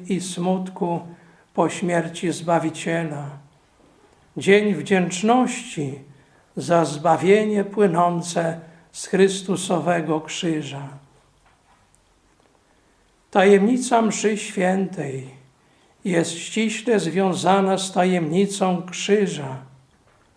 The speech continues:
naucza święty Pius Dziesiąty w katechizmie. Czy Przenajświętszy Sakrament jest tylko sakramentem? Przenajświętszy Sakrament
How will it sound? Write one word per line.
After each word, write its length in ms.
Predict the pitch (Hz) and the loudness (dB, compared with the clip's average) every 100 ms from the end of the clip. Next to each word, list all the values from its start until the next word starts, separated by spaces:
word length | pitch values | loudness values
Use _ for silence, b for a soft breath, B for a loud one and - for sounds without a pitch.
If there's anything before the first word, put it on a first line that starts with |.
| b b b b b 185 | b b b b b 0
naucza 540 | 175 190 202 214 185 | 4 6 6 4 2
święty 520 | - 202 196 185 196 | 2 2 2 2 -2
Pius 280 | 190 196 180 | 0 0 0
Dziesiąty 760 | - 190 - 196 214 190 202 190 | -2 -2 0 0 2 0 -2 -4
w 140 | - | 2
katechizmie. 1000 | 180 175 180 170 170 170 147 127 143 143 143 - _ _ _ _ b b b b b | 2 2 -2 -4 -4 -4 -6 -10 -8 -10 -10 -18 _ _ _ _ b b b b b
Czy 200 | - 208 | -2 0
Przenajświętszy 1000 | 202 - 196 185 185 - 196 190 190 196 | 0 2 2 2 0 2 4 4 2 0
Sakrament 960 | 185 196 185 170 170 185 190 165 - - b b b b b | 2 0 0 0 2 2 0 -4 -8 -16 b b b b b
jest 500 | 175 175 170 - - | -2 0 -2 -6 -6
tylko 840 | - 196 185 185 185 185 180 - - | 4 6 6 0 -2 2 2 2 -8
sakramentem? 1400 | - 208 185 180 156 190 180 190 196 185 208 220 226 220 - - _ b b b b b b b | -6 0 0 0 -2 0 2 0 0 -2 -2 0 -2 -4 -12 -20 _ b b b b b b b
Przenajświętszy 920 | - 196 165 151 - 190 180 175 196 | 0 2 4 2 4 4 4 0 0
Sakrament 1000 | - 185 180 175 180 180 180 180 - - | 2 0 2 2 4 2 0 -2 -8 -14